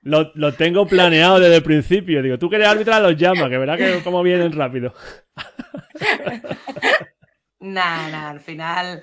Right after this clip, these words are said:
Speaker 2: si, si no hace falta con esta gente darle la ventaja, porque como son buenos, ya no.
Speaker 1: Eso yo digo siempre, ¿eh? Dice, ¿para qué quieres el challenge? Si vas ganando ocho a cero, no te hace falta el challenge. <laughs> Si
Speaker 2: Claro.
Speaker 1: va, si va ahí, pues entonces sí. Si eres bueno, no te hace falta, ¿no?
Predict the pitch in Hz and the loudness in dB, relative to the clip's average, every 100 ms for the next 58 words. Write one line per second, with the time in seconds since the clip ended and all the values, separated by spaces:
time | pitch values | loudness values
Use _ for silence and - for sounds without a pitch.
0 | - 143 - 190 185 - - 185 196 214 | -20 -20 -12 -10 -10 -12 -14 -10 -10 -10
1 | 202 202 220 196 175 180 185 185 196 202 | -6 -4 -4 -8 -10 -14 -10 -10 -10 -10
2 | 170 175 185 175 165 185 247 180 156 147 | -10 -8 -8 -10 -8 -8 -8 -10 -12 -14
3 | 147 139 160 151 151 151 151 - 175 175 | -14 -16 -16 -16 -14 -14 -14 -14 -14 -4
4 | 214 214 226 240 175 175 202 208 202 196 | -4 -2 -4 -6 -6 -4 -4 -4 -4 -6
5 | 165 156 _ _ _ _ - 123 170 190 | -6 -14 _ _ _ _ -12 -8 -2 0
6 | 196 156 139 185 214 143 127 170 - 123 | 0 -2 -2 -4 -4 -4 -4 -6 -8 -14
7 | _ _ - 123 143 180 175 175 180 202 | _ _ -14 -12 -8 -4 -2 -2 -2 -4
8 | 196 - 135 147 165 180 185 - _ 175 | -4 -6 -6 -6 -6 -8 -10 -10 _ -8
9 | 180 170 - 185 226 - - 180 - 147 | -6 -8 -6 -6 -6 -12 -16 -18 -16 -16
10 | 135 131 - 285 151 110 _ _ _ _ | -16 -16 -14 -14 -14 -18 _ _ _ _
11 | - - - 196 160 127 - - - 165 | -20 -18 -6 -4 -4 -8 -12 -14 -10 -10
12 | - 160 170 220 269 139 131 156 143 165 | -6 -8 -8 -12 -14 -14 -12 -10 -10 -12
13 | 247 _ _ - 190 - _ - 151 160 | -16 _ _ -20 -20 -20 _ -8 -6 -4
14 | 175 180 160 143 135 117 117 170 | -6 -6 -8 -12 -12 -14 -14 -20